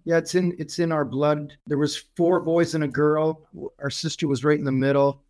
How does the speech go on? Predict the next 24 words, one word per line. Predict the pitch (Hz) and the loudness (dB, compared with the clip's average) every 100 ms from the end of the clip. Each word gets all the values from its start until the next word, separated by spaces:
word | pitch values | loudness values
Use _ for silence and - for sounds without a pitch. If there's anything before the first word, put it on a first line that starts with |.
| _ - | _ -2
Talk | 147 151 | 0 0
about | 135 131 107 | 2 0 2
being | 135 131 | 2 2
abused. | 113 117 135 120 - | 0 2 2 2 -2
My, | 139 135 - | 0 0 -2
my | 131 123 | -6 -6
poor | - 156 139 123 - _ _ | 0 2 4 2 -4 _ _
sister | - 175 160 - 156 127 | -2 2 2 2 0 2
just, | 143 139 160 | 0 0 0
you | 143 | 0
know, | 131 | 2
like, | 127 123 | 2 2
we | 139 | 0
would | 127 127 110 110 | 2 0 -2 -4
shoot | - 147 - | -2 0 -2
pucks | 123 - | -4 -2
at | 127 120 | -2 0
her. | 117 120 | -2 -2
We'd | 135 120 | -2 0
put | 139 | 2
her | 135 | 2
in | 127 123 | 2 0
net. | 127 123 123 - | 0 0 -2 -4
And, | 104 | -8